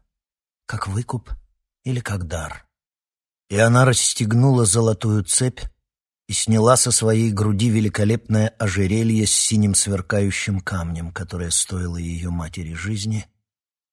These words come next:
и протянула его на ладони Араканону. Он взял ожерелье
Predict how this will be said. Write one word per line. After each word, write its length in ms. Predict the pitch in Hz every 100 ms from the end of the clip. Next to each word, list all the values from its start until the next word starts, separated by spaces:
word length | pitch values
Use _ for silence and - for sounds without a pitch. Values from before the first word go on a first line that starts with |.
| _ _ _
и 80 | 139
протянула 640 | 143 143 131 113 123 135
его 320 | 135 127 117
на 140 | 110 101
ладони 600 | 92 80 90 95 92 - _
Араканону. 840 | 87 87 - 92 85 78 78 76 - _ _ _ _ _ _ _ -
Он 180 | 139
взял 460 | 117 92 120 110 107
ожерелье 840 | 110 95 98 98 123 123 92 87